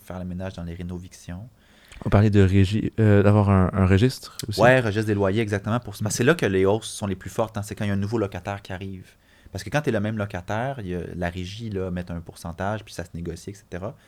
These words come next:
Speaker 1: Puis quand tu pars, il y a rien qui empêche ton, ton proprio de doubler le loyer s'il veut. Moi, quand je suis arrivé dans le quartier ici, on était dans un huit et demi en deux mille sept, on payait huit cents dollars.
Speaker 2: Wow.
Speaker 1: Puis on trouvait ça cher.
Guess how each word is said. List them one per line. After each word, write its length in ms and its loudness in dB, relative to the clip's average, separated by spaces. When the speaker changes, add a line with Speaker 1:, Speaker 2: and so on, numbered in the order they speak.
Speaker 1:
Puis 100 -20
quand 120 -8
tu 100 -20
pars, 380 -2
il 40 -6
y 40 -2
a 40 -2
rien 280 -8
qui 500 -6
empêche 400 -4
ton, 400 -6
ton 240 -10
proprio 460 -12
de 240 -6
doubler 480 -6
le 100 -10
loyer 360 -8
s'il 240 -14
veut. 200 -10
Moi, 80 -4
quand 80 -4
je 60 -8
suis 80 -6
arrivé 160 -4
dans 80 -6
le 40 -8
quartier 360 -12
ici, 320 -14
on 80 -10
était 120 -8
dans 120 -8
un 40 -6
huit 220 -8
et 60 -8
demi 380 -8
en 80 -8
deux 80 -10
mille 160 -10
sept, 360 -14
on 60 -14
payait 200 -8
huit 120 -10
cents 160 -10
dollars. 300 -10
Speaker 2:
Wow. 580 -2
Speaker 1:
Puis 80 -2
on 60 2
trouvait 220 0
ça 140 0
cher. 380 -2